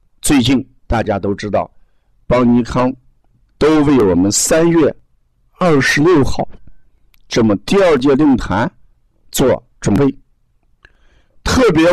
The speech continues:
我们这一次论坛上独家要推出的，就是邦尼康应用普拉提呼吸而调理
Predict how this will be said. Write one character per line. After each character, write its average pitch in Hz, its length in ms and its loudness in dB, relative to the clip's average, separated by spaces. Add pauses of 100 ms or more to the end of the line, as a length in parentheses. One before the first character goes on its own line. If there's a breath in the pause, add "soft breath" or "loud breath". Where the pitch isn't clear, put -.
(120)
我 127 60 2
们 135 200 2
这 196 280 2
一 160 40 2
次 156 180 0
论 190 260 2
坛 104 260 -2
上 165 200 -2 (760)
独 190 320 2
家 202 300 0
要 190 220 2
推 - 260 2
出 - 200 0
的， 131 220 0 (680)
就 135 140 2
是 120 120 0
邦 180 420 2
尼 156 60 4
康 190 340 0 (680)
应 170 340 0
用 247 220 2 (560)
普 - 180 2
拉 185 220 0
提 190 260 0
呼 208 300 0
吸 - 240 0 (580)
而 117 220 0
调 123 400 0
理 139 260 0